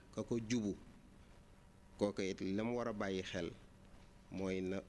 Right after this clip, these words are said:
fexe ba def ko ci ak dal, ci ak teey, ci ak ndànk. Bu ca noppee, delluwaat fa mu dëkk, ca këram toog. Bu ko le-,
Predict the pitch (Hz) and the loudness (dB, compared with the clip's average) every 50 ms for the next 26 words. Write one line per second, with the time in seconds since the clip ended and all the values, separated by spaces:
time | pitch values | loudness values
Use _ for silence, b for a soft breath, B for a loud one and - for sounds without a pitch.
0 | - - - 104 98 - 92 87 90 98 98 104 113 - - - - 101 117 - | -12 -4 -2 -2 0 2 0 2 2 2 2 2 0 -2 -4 -4 -4 -4 -4 -4
1 | - - - - - - - - - - 90 90 90 85 95 98 107 127 165 - | -8 -16 -18 -18 -16 -8 -4 -2 -2 0 -2 -2 2 2 4 4 4 2 -2 -6
2 | - - - - - - - - - - - - - - - - 85 87 - - | -10 -16 -18 -18 -18 -18 -18 -16 -16 -16 -16 -14 -14 -10 -6 -4 -4 -6 -6 -8
3 | - - 98 98 101 104 110 123 - - - - - - - - - - - 87 | 0 4 6 6 6 6 4 2 2 -2 -8 -12 -14 -10 -10 -10 -8 -6 -8 -4
4 | - 92 90 90 98 104 117 123 123 - - - - - - - - - - - | -4 -2 2 4 4 4 4 2 0 -4 -12 -14 -16 -16 -16 -16 -16 -18 -18 -16
5 | - - - - - - - - - - - - - 110 - 135 127 127 127 113 | -18 -18 -18 -18 -18 -18 -18 -18 -18 -16 -14 -2 -2 2 4 4 4 4 2 2
6 | - - 110 101 95 95 90 85 98 101 98 92 92 90 90 90 - - - 104 | 2 2 2 2 2 2 0 2 2 2 4 4 4 2 2 0 -2 -2 0 0
7 | 107 107 101 95 90 - - - - - - - - - - - - - - - | 0 2 2 0 -2 -2 -8 -14 -14 -16 -16 -16 -18 -18 -18 -18 -16 -16 -16 -14
8 | - - 107 104 - 113 101 92 90 87 85 - - 98 90 87 87 - - - | -2 0 0 2 4 2 2 2 2 0 0 2 2 2 2 2 -2 -4 -8 -14
9 | - - - - - - - - - - - 98 95 98 | -16 -16 -16 -16 -16 -16 -16 -16 -12 -2 0 2 2 2